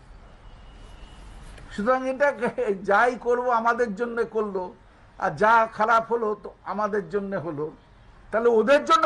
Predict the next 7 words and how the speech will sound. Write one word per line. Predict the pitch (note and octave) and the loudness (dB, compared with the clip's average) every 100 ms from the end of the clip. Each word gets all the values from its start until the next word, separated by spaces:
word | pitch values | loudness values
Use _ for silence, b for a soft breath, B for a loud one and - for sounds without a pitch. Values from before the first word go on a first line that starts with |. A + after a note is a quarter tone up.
| D#4 | 2
কি | D#4 A3 | -2 -6
কি | A#3 | -6
হলো? | D#3 B2 - _ _ _ _ _ _ - _ _ _ _ - _ - - - - - - - - | -6 -10 -18 _ _ _ _ _ _ -20 _ _ _ _ -20 _ -20 -20 -20 -20 -20 -20 -20 -10
ওদের | F#3 G3 B3 | -2 2 2
জন্য | G3+ C4 B3+ A3 | 2 0 0 0
বন্দর, | A#3+ C4 | 2 2
এ, | C4 | 2